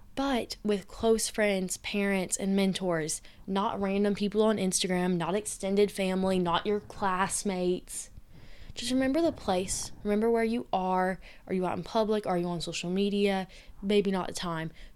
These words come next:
Who are you with? Think about that. Like, yes, sometimes you should speak and you can talk about these very big issues in our world, but sometimes, if it's just gonna lead to a debate, you don't,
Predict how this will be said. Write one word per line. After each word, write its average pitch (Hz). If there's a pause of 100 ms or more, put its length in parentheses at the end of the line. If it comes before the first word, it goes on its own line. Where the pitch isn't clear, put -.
(140)
Who 208
are 208
you 208
with? 196 (680)
Think 254
about 262
that. 180 (640)
Like, 220 (100)
yes, 220
sometimes 254
you 254
should 233
speak -
and 208
you 208
can 214
talk 202
about 185
these 185 (240)
very 208
big 185
issues 185
in 180
our 170
world, 170 (420)
but -
sometimes, 359 (640)
if 233
it's 247
just 285
gonna 311
lead 202
to -
a 240
debate, 175 (560)
you 285
don't, 330